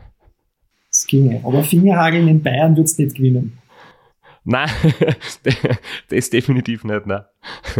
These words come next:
Speaker 2: Ähm, bei den Knieschmerzen kann man auch zusammenfassend sagen,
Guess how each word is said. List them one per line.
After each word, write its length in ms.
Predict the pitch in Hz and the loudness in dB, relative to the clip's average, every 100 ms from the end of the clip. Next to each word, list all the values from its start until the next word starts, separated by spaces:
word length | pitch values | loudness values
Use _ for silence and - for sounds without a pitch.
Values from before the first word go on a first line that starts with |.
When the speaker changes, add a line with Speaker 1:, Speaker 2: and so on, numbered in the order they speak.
| 95 - _ - - - - - _ - | -6 -8 _ -20 -16 -16 -16 -20 _ -10
Speaker 2:
Ähm, 600 | - 113 117 120 123 117 _ _ - _ | -4 0 0 0 -2 -6 _ _ -20 _
bei 80 | - | 0
den 120 | 143 | 0
Knieschmerzen 800 | 143 143 165 202 165 135 - 147 | 2 4 4 4 4 2 0 -2
kann 140 | - 139 | 0 0
man 160 | 120 | 0
auch 40 | 113 | -2
zusammenfassend 760 | 151 127 120 139 147 131 139 127 | -4 -4 -2 -2 -2 0 -2 0
sagen, 580 | 127 120 123 117 82 | 0 0 -4 -6 -10